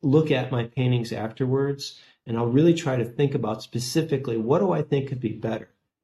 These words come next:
in the next painting, or if something is just that painting, what technically could be better.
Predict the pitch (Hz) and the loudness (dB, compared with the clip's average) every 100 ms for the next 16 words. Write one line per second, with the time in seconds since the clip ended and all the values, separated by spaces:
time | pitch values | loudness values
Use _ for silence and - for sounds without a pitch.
0 | _ 127 120 113 127 - - 139 143 147 | _ 0 0 2 0 -2 -2 2 4 2
1 | 147 - 135 131 - - 190 185 127 123 | 0 2 0 0 -4 0 4 4 4 2
2 | 127 123 135 117 98 101 123 123 117 - | 2 0 -2 -6 -6 -6 -6 -4 -6 -6
3 | - 143 143 123 110 110 117 107 107 107 | -4 -4 -2 -2 -2 -4 -4 -6 -6 -6
4 | 113 123 | -6 -8